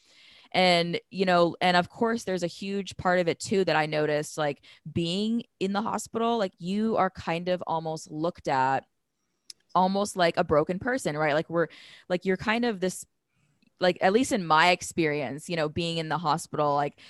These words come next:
being around the people working in there, it wasn't, it was not good, because I felt like, you know, I'm just being looked at as, like, She's out of control. Like, this girl is crazy. Like, she's never gonna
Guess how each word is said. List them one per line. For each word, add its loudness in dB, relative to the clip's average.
being 0
around 2
the -16
people 0
working 2
in -2
there, -2
it -2
wasn't, 2
it 4
was 2
not -2
good, -2
because -4
I 0
felt 0
like, -4
you -10
know, 0
I'm 0
just -8
being -2
looked -2
at 2
as, -2
like, -2
She's -4
out 4
of 0
control. -6
Like, -6
this -2
girl 0
is -4
crazy. -2
Like, 2
she's -6
never 0
gonna 0